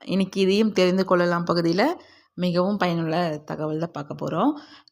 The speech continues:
"கல்லடி பட்டாலும் கண்ணடி படக்கூடாதுன்னு" சொல்லுவாங்க இல்லையா? அதுபோல கடுமையான கண் திருஷ்டியிலேருந்து நீங்கிறதுக்கு ரொம்பவே எளிமையான பரிகாரம் தான். ஆ, நம்ம அமாவாசை நாள்ல, ஞாயிற்றுக்கிழமை நாளையில வந்து இந்த பரிகாரம் செய்யலாங்க.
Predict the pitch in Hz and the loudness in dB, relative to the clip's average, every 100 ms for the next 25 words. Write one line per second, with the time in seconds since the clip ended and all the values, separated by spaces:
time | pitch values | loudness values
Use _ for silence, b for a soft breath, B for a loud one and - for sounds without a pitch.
0 | _ 202 247 269 247 185 180 180 196 262 | _ -2 0 2 2 0 2 2 4 2
1 | 226 196 220 208 185 175 180 175 185 190 | 2 0 0 0 2 2 2 0 0 0
2 | 175 160 165 165 170 214 180 170 165 165 | 0 0 -2 -2 0 2 2 0 0 0
3 | 185 269 185 185 214 226 180 180 208 185 | 2 2 2 2 4 2 2 2 0 0
4 | 165 160 185 185 180 160 160 165 277 311 | -2 -2 -2 -2 -2 0 0 2 0 0
5 | B B 185 214 233 202 - 269 196 208 | B B -2 2 2 0 -2 0 0 0
6 | 220 226 180 190 208 202 185 202 190 175 | 0 2 2 2 2 0 0 0 0 -2
7 | 160 165 160 156 156 214 285 B B B | -4 -2 -4 -4 -2 -2 -2 B B B
8 | B 170 180 180 175 180 170 208 262 247 | B -4 -2 0 2 2 4 4 4 4
9 | 233 196 185 190 285 220 208 208 202 180 | 2 0 2 2 4 4 2 -2 0 0
10 | 170 165 165 165 196 170 185 190 160 160 | 0 -2 -2 0 0 0 0 0 0 -4
11 | 156 151 156 165 170 170 160 160 156 | -4 -2 -4 -2 -2 -4 -6 -4 -2